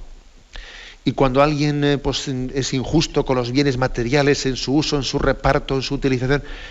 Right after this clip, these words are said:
falta de amor. Como no es generoso, pues, eh, bueno, pues su falta de amor se expresa en la posesión de las cosas, ¿no? Y cuando alguien falta a la verdad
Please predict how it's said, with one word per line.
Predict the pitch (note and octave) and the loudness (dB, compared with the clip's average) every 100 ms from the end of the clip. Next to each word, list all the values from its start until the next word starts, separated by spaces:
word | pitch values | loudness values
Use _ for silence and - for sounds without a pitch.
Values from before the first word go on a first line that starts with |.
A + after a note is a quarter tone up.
| - - | -12 -12
falta | - A#2+ A#2+ D#3 | -2 0 2 2
de | C3+ | 2
amor. | A2 C#3+ - | 2 0 0
Como | G2 F#2 | -2 -4
no | G#2 | -6
es | - | -2
generoso, | C#3+ C3+ C#3 - D3 A3+ - - - - - | 0 2 2 0 -2 -4 -10 -20 -20 -20 -10
pues, | A2 - | -8 -4
eh, | A2+ | -4
bueno, | G2 F#2+ F2+ - | -4 -6 -8 -10
pues | F#2+ | -12
su | - - A2+ | -10 -8 -8
falta | - G#2+ A#2 | -4 -4 0
de | G#2 | 0
amor | A#2 B2+ | 0 -2
se | B2+ | -4
expresa | - A2 - D3+ - - - - | 0 0 2 0 -2 -14 -20 -4
en | B2 A#2+ | -2 2
la | A2 - | 2 2
posesión | B2 - G#2 C3+ C#3 | 0 0 0 0 2
de | B2+ | 0
las | F2 - | -2 -2
cosas, | D3 D#3 - F2 | -2 -4 -4 -6
¿no? | C3+ F3+ | -4 -4
Y | |
cuando | - A2 B2+ | -2 0 2
alguien | C#3 D3+ D3+ D3 - - - | 2 2 0 -6 -12 -16 -16
falta | - C#3+ C#3+ C#3+ | -2 0 2 2
a | C#3+ | 4
la | C#3 | 4
verdad | C#3 C#3+ | 4 2